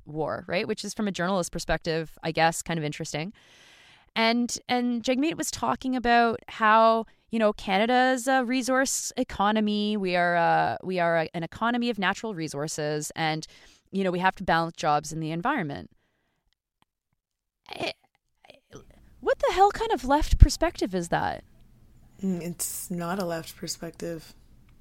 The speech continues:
Speaker 1: And, like, I don't wanna get, <laughs> I don't wanna get too down on the N D P because they're as infected as everyone else, and, and a lot of people have a long way to go within that party to understand how these things are all connected.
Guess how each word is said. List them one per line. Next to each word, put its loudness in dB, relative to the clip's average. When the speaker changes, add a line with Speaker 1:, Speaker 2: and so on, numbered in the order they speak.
Speaker 1:
And, 0
like, 0
I 6
don't 4
wanna 0
get, 8
<laughs> 8
I 6
don't 6
wanna 2
get 2
too 4
down 10
on 8
the 2
N 0
D -2
P -2
because -4
they're 0
as -2
infected -2
as -4
everyone -4
else, -2
and, -6
and -4
a -4
lot 2
of -6
people -4
have -2
a 0
long -2
way -2
to -4
go -2
within -6
that -6
party -6
to -10
understand -6
how -4
these -8
things -8
are -4
all -2
connected. -8